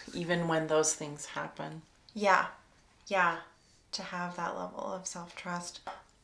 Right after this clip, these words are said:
Speaker 1: What about the other side? Because I think we started this conversation at one point. I had a conversation with someone who is very enlightened.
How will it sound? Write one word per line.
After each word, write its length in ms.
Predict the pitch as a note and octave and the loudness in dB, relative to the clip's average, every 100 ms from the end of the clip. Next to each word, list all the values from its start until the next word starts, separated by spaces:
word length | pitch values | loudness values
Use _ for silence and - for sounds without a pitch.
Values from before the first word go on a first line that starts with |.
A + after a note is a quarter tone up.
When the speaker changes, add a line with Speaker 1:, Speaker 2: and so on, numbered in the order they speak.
| G#3 | 8
Speaker 1:
What 140 | A#3 | 10
about 480 | F4 D4+ A#3+ A3+ F3+ | 12 12 12 12 10
the 240 | F#2 - - | 2 6 12
other 320 | F3 F3+ F#3 | 12 12 12
side? 360 | F3+ D3 C#3 D#3 | 12 6 6 2
Because 440 | E3+ F3+ E3+ - | 0 2 2 2
I 60 | - | -2
think 260 | E3+ A3 - | 2 2 6
we 120 | G3+ | 4
started 520 | - G#3 G#3 G3+ F#3 | 12 12 12 12 10
this 280 | F#3 F3 - | 8 8 8
conversation 600 | - F3 F3 - E3+ F3 | 6 4 6 4 2 2
at 160 | E3 - | 2 2
one 180 | E3 D#3+ | 2 2
point. 500 | - E3 D#3+ D#3+ - - - - - | 0 -2 0 -2 -6 -10 -10 -6 10
I 60 | |
had 160 | F#3 F#3+ | 12 12
a 40 | |
conversation 1080 | F#3+ F#3+ F3+ F3+ - E3 E3+ - F3 E3 D#3+ | 12 12 12 10 8 4 6 6 6 4 2
with 140 | D#3+ | 0
someone 580 | D#3+ F3 E3 D#3+ D#3+ D#3+ D#3+ - | 2 2 4 4 4 4 0 0
who 460 | F3 E3 D#3 D#3 D#3 - - - - - _ _ _ _ - D#2 - - - - - - - - | 4 6 6 4 -2 -8 -12 -10 -12 -16 _ _ _ _ -18 -18 -18 -20 -20 -18 -16 -14 -16 4
is 200 | B3+ A3 | 6 8
very 360 | A#3+ B3 B3 A#3+ | 12 12 12 12
enlightened. 680 | A#3 E3 D#3+ E3 E3 - | 10 10 8 6 2 2